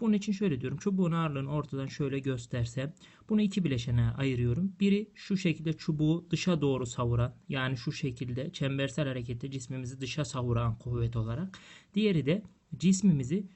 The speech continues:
şuraya, buradan buraya çeken kuvvet olarak karşımıza çıkacak. Açıyı taşıdığımda teta açısını nereye taşıyacağım? Şuraya. Buraya taşırsam teta açısını bu ne oldu? G çarpı sin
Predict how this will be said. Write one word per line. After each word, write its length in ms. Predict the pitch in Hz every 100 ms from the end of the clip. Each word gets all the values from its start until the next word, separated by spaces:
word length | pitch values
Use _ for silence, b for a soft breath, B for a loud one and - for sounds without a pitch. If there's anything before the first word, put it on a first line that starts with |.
| B
şuraya, 520 | - - 214 151 117 -
buradan 460 | 185 170 160 202 190
buraya 280 | 175 185 151
çeken 320 | - 131 127
kuvvet 360 | - 175 151 123
olarak 260 | 127 120
karşımıza 500 | - 156 117 131 175
çıkacak. 480 | 180 - 120 120 120 B B B
Açıyı 360 | 156 160 226 226
taşıdığımda 540 | 196 165 143 139 135
teta 280 | 127 143 143
açısını 360 | 127 - 147 156
nereye 260 | 175 131
taşıyacağım? 460 | 120 120 - 190 180
Şuraya. 360 | - 127 117 117 B B B
Buraya 240 | 196 202
taşırsam 540 | 196 196 190 190 175 135
teta 240 | 131 123
açısını 400 | 123 117 147 143
bu 100 | 175
ne 60 | 185
oldu? 300 | 135 135 190
G 340 | 156 175 180
çarpı 440 | 170 135 131 120 190
sin 560 | - - 139 180 190